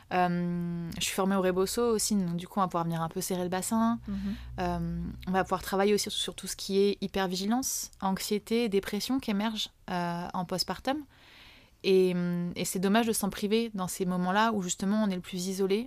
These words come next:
Speaker 1: le plus vulnérable.
Speaker 2: Mhm.
Speaker 1: C'est chouette d'avoir quelqu'un qui vient te voir, euh, et qui, euh, vient s'occuper de toi, vraiment de toi. Mais je pense qu'en tant que doula, tu
Speaker 2: Ouais.
Speaker 1: ne peux que, euh, acquiescer, euh, sur ce genre de sujet.
Speaker 2: C'est certain.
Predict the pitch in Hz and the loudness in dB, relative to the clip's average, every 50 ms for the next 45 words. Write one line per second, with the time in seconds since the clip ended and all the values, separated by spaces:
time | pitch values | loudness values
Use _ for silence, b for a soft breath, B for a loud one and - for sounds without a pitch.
0 | 269 214 190 170 - - 190 185 180 190 190 190 190 180 196 233 247 208 185 - | -4 -6 -6 -6 -4 -4 -4 -2 0 0 0 0 2 2 2 0 0 -2 -4 -6
1 | 196 180 175 170 175 202 B B B B B B - - 185 - - 233 226 208 | -8 -8 -8 -8 -10 -12 B B B B B B -4 -2 -2 0 0 -2 -2 -2
2 | 202 190 185 190 - - 190 180 - 208 220 220 - - 190 170 180 196 202 202 | -2 -2 -2 -4 -4 -4 -6 -4 -2 0 -2 -2 -2 -4 -6 -2 0 0 0 0
3 | 202 196 165 - 180 170 185 226 - - - - - - b b b b b b | 0 -2 -2 -2 0 2 2 2 0 0 -6 -20 -20 -20 b b b b b b
4 | b b b b - 175 180 175 175 175 175 - - 185 185 175 - - - - | b b b b -6 -4 -2 -2 -2 -2 -2 0 0 0 0 0 -2 -6 -6 -2
5 | 208 220 233 226 208 190 180 180 175 175 175 170 170 196 208 - - 196 - - | 0 2 4 4 6 6 6 4 4 2 0 0 0 0 0 -2 -2 -6 -8 -6
6 | - 220 214 196 202 - - - 226 254 - - - - - - - - - - | -2 0 0 0 0 -2 0 2 2 2 0 -4 -20 -20 -20 -20 -20 -20 -14 -10
7 | 196 170 165 175 180 202 220 208 180 170 - - 175 185 269 - - - b b | -6 -2 0 2 2 2 2 0 0 -2 -2 0 -2 -2 -2 -4 -10 -20 b b
8 | b b b b - 180 175 170 165 160 - - - 196 180 - - - 170 - | b b b b -4 -2 0 0 -2 -2 -6 -8 -10 -8 -6 -6 -6 -6 -8 -8
9 | - 165 170 165 175 190 196 196 185 - 208 214 269 254 247 196 185 - - 247 | -6 -4 -4 0 2 4 4 4 2 2 2 4 4 4 4 4 4 6 8 10
10 | 220 214 208 196 190 185 180 180 180 180 - 226 214 - - 247 247 226 202 202 | 10 10 10 8 8 8 8 8 6 6 6 6 8 10 10 10 10 10 10 8
11 | 220 214 226 240 220 - 254 220 202 208 202 202 196 196 - - 202 233 294 320 | 6 6 4 2 2 2 2 4 6 6 6 4 4 2 2 0 0 0 0 0
12 | 190 - - 175 170 165 - 160 | -2 -6 -6 -6 -6 -6 -8 -12